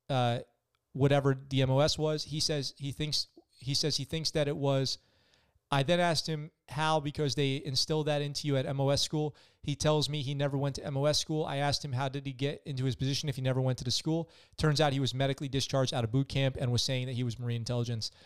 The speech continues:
Uh, that's just called stolen valor, bro. That's, that's just straight up stolen valor. Um, he's not even a Marine, right? If you get, correct me if I'm wrong,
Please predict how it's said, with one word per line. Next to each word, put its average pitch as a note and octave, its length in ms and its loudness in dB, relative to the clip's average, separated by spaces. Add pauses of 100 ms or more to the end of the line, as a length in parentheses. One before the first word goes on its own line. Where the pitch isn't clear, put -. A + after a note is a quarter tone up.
(300)
Uh, D#3 380 4 (520)
that's D3+ 220 0
just G#3+ 160 -2
called G#3+ 200 0
stolen F#3 340 -2
valor, F3 260 -2
bro. D#3+ 240 -6 (260)
That's, C3+ 400 -2
that's C3+ 280 -2
just - 320 -4
straight C3 260 0
up C3 100 0
stolen C3 300 0
valor. B2 340 2 (380)
Um, B2+ 400 2 (540)
he's C#3+ 200 2
not E3+ 180 4
even F3+ 140 0
a F3+ 40 -2
Marine, F3+ 300 -4 (600)
right? D3 260 2 (280)
If C#3+ 160 -4
you G3 120 4
get, A3+ 320 2 (380)
correct A3 300 2
me A3+ 80 -2
if A#3+ 100 0
I'm G#3 160 4
wrong, C3+ 220 4